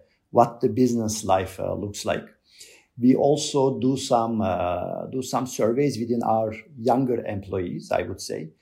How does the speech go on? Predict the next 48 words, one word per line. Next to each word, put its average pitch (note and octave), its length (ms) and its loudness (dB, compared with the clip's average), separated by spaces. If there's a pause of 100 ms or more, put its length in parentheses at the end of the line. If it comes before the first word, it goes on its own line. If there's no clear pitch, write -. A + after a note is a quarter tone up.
(320)
And A#2+ 240 4
the C3+ 100 6
one C3+ 280 4
thing D#3+ 180 0
that A#2+ 220 4
they A2 160 0
mention D3 600 0
is B2 500 -4 (220)
first G#3 280 6
the D#3+ 120 4
office, A2 500 0 (460)
because A#2 360 2
we A2+ 100 0
have C#3+ 160 6
a C#3 60 4
very C#3+ 200 4
good C3 140 2
office. D3+ 340 -2
Actually, A#2+ 560 0
uh, F#2+ 160 2 (640)
uh, A2 180 2
we B2 120 2
have C#3 100 6
a C#3 80 6
video C#3 360 6
of A#2 160 2
the B2 80 -2
office A2+ 440 -2
online. A#2 420 -2
Maybe G#2+ 240 -2
I G2 80 4
can G#2+ 220 -4
share G#2+ 260 0
with G#2 220 -4
you A2 120 -2
the G#2+ 100 0
link A2 280 0
and, F#2+ 220 -4
and F2+ 160 -4
you G2+ 120 -6
can G#2 200 -6
share G#2 240 -4
with, G2 260 -6
uh, G2 40 0
uh, G2 800 -4
with G2+ 260 -4
your A2+ 160 4
audience. A#2+ 480 0